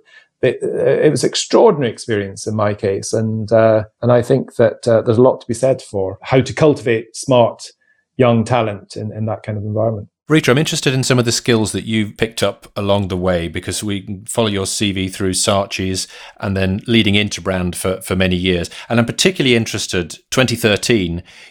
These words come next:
Speaker 2: you left Interbrand behind and you co-founded Brandcap, your own consultancy.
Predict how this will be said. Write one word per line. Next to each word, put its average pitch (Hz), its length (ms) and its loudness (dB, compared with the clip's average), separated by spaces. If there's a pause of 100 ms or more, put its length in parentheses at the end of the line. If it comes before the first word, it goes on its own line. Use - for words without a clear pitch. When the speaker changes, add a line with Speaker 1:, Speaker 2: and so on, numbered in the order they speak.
Speaker 2:
you 107 140 -2
left 127 240 2
Interbrand 104 500 0
behind 92 680 -2 (300)
and 98 220 0
you 98 300 0
co-founded 98 680 -2
Brandcap, 120 600 -4
your 98 160 -4
own 110 160 2
consultancy. 90 840 -8